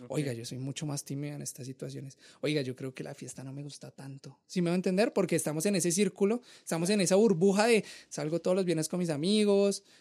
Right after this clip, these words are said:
Speaker 2: salgo todos los sábados y los domingos fútbol, ¿sí?
Speaker 1: Sí, sí, sí.
Speaker 2: Y te vas del país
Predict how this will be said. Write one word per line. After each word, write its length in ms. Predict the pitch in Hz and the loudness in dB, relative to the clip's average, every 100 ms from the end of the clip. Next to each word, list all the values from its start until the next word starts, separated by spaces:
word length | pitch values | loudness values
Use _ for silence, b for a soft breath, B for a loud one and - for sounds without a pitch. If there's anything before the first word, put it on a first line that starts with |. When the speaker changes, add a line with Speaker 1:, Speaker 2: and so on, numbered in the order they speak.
| b | b
Speaker 2:
salgo 440 | - 147 151 160 | -2 0 0 0
todos 220 | 156 170 | 2 2
los 120 | 170 156 | 4 0
sábados 680 | 143 143 165 175 180 165 | -2 -2 -2 0 -2 -2
y 240 | 151 165 147 | -6 -4 -2
los 160 | 143 | -2
domingos 380 | 143 143 147 160 | -4 -4 -4 -2
fútbol, 380 | - 160 127 117 _ _ _ | 0 0 -2 -12 _ _ _
¿sí? 280 | - 156 214 _ | -8 -8 -8 _
Speaker 1:
Sí, 120 | - | -14
sí, 120 | 143 156 | -10 -10
sí. 160 | 196 196 _ _ | -12 -18 _ _
Speaker 2:
Y 100 | 175 | 2
te 80 | 190 | 4
vas 140 | 185 | 6
del 160 | 226 247 | 4 2
país 580 | 262 220 254 311 - | 2 2 2 0 -4